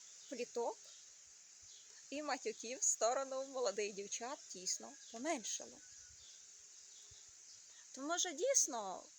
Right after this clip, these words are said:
я на правах блогерки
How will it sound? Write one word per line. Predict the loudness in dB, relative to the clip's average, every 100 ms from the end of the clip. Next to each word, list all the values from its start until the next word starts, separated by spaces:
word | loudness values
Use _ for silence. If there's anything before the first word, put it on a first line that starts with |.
| -12
я | -2 2 2 0 -4 -12 -18 -18 -20 -20 -12
на | -4 -2 -2
правах | -2 -2 -2 -6 -10 0
блогерки | 6 6 6 2 -2 -4 -6